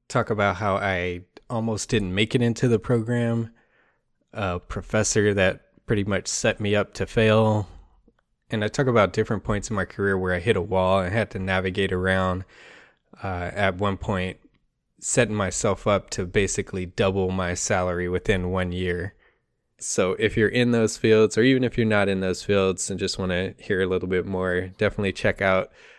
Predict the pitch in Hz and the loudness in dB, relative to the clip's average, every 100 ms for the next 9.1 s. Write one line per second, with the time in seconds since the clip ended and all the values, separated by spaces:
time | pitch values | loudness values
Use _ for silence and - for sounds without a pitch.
0 | _ - 87 98 135 131 120 92 87 95 | _ -12 -6 2 4 4 0 -2 -2 -2
1 | 87 98 95 - 92 87 101 95 101 92 | -4 -6 -6 -4 -4 0 0 0 0 0
2 | 87 - 120 117 107 113 101 - 104 92 | -2 -2 0 2 0 -2 -2 -2 -2 0
3 | 92 - 101 90 - - - _ - 101 | -4 -2 -4 -4 -8 -20 -20 _ -2 2
4 | 92 95 92 87 - 95 - 98 110 95 | 2 2 2 0 2 2 2 -6 -4 -2
5 | 90 - 90 87 87 - 92 - - 95 | -2 -4 -6 -4 -4 -4 -6 -8 -2 -2
6 | - 92 - - - _ _ _ _ - | 0 -2 -2 -8 -14 _ _ _ _ -10
7 | 92 92 90 90 _ _ _ _ _ - | -6 -6 -8 -14 _ _ _ _ _ -4
8 | 127 - 143 120 107 117 98 - 92 90 | -4 0 2 4 6 6 4 -2 -4 -4
9 | 92 | -6